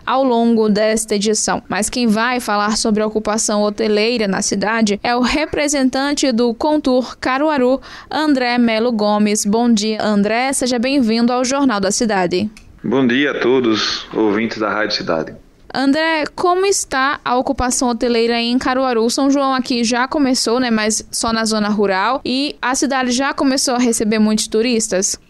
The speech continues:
Speaker 2: Sim, é, já começou a ter eventos pré-, é, prévios do São João nos finais de semana, né? Tanto o São João da Roça, como também essas festas, é, particulares.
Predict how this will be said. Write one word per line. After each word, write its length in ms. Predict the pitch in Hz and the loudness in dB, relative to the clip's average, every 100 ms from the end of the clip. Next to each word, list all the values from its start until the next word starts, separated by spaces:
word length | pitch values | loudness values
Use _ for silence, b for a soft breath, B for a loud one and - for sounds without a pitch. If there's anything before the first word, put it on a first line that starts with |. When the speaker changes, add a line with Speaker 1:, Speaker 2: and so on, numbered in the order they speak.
| _ | _
Speaker 2:
Sim, 420 | - 143 139 147 - B B B B B - | -10 -4 -2 -4 -6 B B B B B -6
é, 680 | 117 113 113 117 117 117 110 | -2 0 0 0 0 0 0
já 500 | 113 131 139 147 147 | 0 0 0 -2 -2
começou 380 | 135 127 - 117 | -2 -2 -2 -2
a 60 | |
ter 160 | - 117 | 0 0
eventos 840 | 110 98 117 143 131 110 - - - | 0 0 -2 -4 -2 -2 -2 -6 -6
pré-, 500 | 107 104 113 120 - | -4 0 0 0 -2
é, 120 | - 98 | -4 -6
prévios 500 | - 104 117 131 101 | -4 -2 0 0 0
do 100 | 98 | -2
São 240 | - 98 | -2 -4
João 380 | 92 107 143 143 | -2 -2 0 -2
nos 240 | 107 107 - | -2 -2 -2
finais 320 | 104 98 98 | -2 -2 -4
de 60 | |
semana, 520 | - 98 92 107 147 127 | -4 -4 -2 -2 -2 -2
né? 280 | 110 139 147 B B - | -2 -4 -8 B B -8
Tanto 500 | 139 156 139 113 123 | -4 -2 0 2 2
o 60 | |
São 260 | 107 - 101 | 0 -2 -2
João 200 | 101 98 | 0 -2
da 100 | 98 | -2
Roça, 540 | 92 110 131 - 107 | -2 0 -2 -2 -4
como 420 | 101 - 123 131 123 | -4 -4 -2 0 -2
também 480 | 123 104 110 123 | 0 0 0 0
essas 380 | 117 107 117 - | -2 -4 -6 -6
festas, 760 | - 113 113 113 104 - - - | -6 -4 -2 -2 -2 -4 -12 -6
é, 280 | 104 101 98 | -4 -2 -2
particulares. 880 | - 98 117 127 110 87 90 - | -4 -6 -4 -2 -2 -2 -4 -8